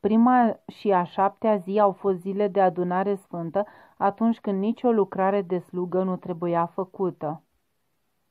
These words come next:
În a doua zi a sărbătorii, primele roade ale recoltei anului au fost prezentate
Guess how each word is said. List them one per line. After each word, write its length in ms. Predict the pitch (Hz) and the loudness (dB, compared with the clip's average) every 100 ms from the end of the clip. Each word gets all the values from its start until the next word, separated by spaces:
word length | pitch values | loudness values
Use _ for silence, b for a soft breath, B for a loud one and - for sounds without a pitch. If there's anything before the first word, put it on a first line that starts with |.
| _ _ _ _ _ _ _ _ _ _ _ _ _ _ _ _ _ _ _ _ B B B B - | _ _ _ _ _ _ _ _ _ _ _ _ _ _ _ _ _ _ _ _ B B B B -2
În 200 | 208 208 | 2 4
a 100 | 190 | 4
doua 340 | 220 285 269 | 4 6 6
zi 200 | 196 220 | 4 2
a 120 | 233 | 4
sărbătorii, 840 | 226 233 214 202 190 180 160 185 | 2 0 0 0 0 2 2 0
primele 520 | 196 220 220 226 220 208 | -2 0 2 2 2 2
roade 460 | 180 170 185 202 | 2 2 0 -2
ale 300 | - 196 196 | 2 2 2
recoltei 600 | 180 175 - 190 - 202 - | 0 -2 -4 -6 -2 -4 -2
anului 500 | 185 170 175 202 202 | -4 -4 -4 -2 2
au 140 | 185 | 0
fost 260 | - 202 - | 0 -4 -4
prezentate 840 | 202 190 190 175 175 170 170 | -6 -4 -4 -4 0 0 0